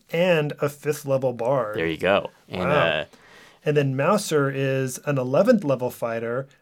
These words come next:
Speaker 1: a third level illusionist, and a thirteenth level thief.
Speaker 2: There you go. So, uh, both fa-, fascinating characters in their own right. Um,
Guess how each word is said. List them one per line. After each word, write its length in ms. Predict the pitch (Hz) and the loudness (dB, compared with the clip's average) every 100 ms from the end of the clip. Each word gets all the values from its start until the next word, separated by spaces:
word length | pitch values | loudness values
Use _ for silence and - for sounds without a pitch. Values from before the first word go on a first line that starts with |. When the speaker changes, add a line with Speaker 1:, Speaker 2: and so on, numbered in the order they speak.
| - | -6
Speaker 1:
a 100 | 127 | -6
third 400 | - 156 156 143 | 0 4 4 4
level 320 | 147 143 143 | 2 2 2
illusionist, 640 | 131 135 196 156 139 135 151 | 0 2 0 0 -2 -2 -4
and 160 | 131 | -6
a 60 | 120 | -4
thirteenth 440 | - 135 127 110 | -4 -6 -6 -8
level 220 | 120 110 | -8 -8
thief. 400 | 107 127 120 - - | -12 -16 -18 -20 -12
Speaker 2:
There 120 | 87 | -10
you 60 | |
go. 120 | 82 - | -8 -8
So, 300 | - - 87 - - | -8 -6 -6 -6 -8
uh, 220 | - 92 | -2 -2
both 260 | 90 127 143 | 0 -2 0
fa-, 160 | 135 - - | -2 -2 -2
fascinating 440 | 117 117 104 95 | -2 0 -2 -2
characters 280 | 98 90 90 | -2 -2 -4
in 100 | 85 | -4
their 120 | 78 | -4
own 100 | 76 | -6
right. 280 | 67 78 - - - - - | -4 -6 -6 -20 -20 -20 -6
Um, 560 | 95 85 85 80 80 | -2 0 0 -2 -6